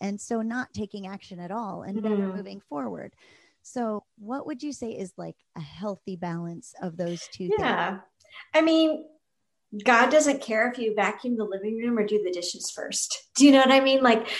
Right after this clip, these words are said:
Speaker 2: this isn't about, and, and that's where kind of, I feel like,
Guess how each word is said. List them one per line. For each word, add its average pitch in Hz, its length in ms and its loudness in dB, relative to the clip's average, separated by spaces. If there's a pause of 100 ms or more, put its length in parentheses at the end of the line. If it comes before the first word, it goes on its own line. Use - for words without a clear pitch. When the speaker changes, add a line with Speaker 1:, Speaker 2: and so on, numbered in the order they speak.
Speaker 2:
this 285 220 8
isn't 302 480 6
about, 220 640 6 (100)
and, 277 240 10
and 285 140 10
that's 277 220 8
where 277 100 6
kind 240 300 4
of, 220 80 2
I 202 160 2
feel 208 240 6
like, 185 240 2